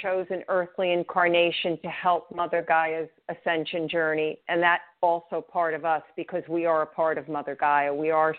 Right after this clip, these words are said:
source in human form. And just remember that every one of us is a spark of light that comes from the Creator, and each of us is unique.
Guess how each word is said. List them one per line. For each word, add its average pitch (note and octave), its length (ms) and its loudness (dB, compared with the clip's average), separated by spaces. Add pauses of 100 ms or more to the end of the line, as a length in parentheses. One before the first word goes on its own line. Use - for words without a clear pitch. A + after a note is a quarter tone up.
(100)
source C#3+ 300 2 (600)
in E3 160 2
human D3+ 500 0
form. C#3+ 420 -2 (880)
And G3 140 4
just B3 220 0
remember A#3 440 -2
that F3 140 -2 (140)
every A3+ 340 0
one G#3 280 -4
of F3+ 120 -10
us D#3+ 200 -10 (1500)
is F#3+ 120 2
a F3+ 100 0 (120)
spark G3 380 0
of F#3 120 -8
light E3+ 400 -8 (220)
that E3+ 180 -10
comes E3+ 320 -10
from E3 180 -10
the E3 80 -8
Creator, D#3+ 640 -2
and E3+ 160 -4 (100)
each B3+ 320 2
of - 120 0
us B2+ 200 2 (640)
is G3 200 2
unique. F#3 760 -8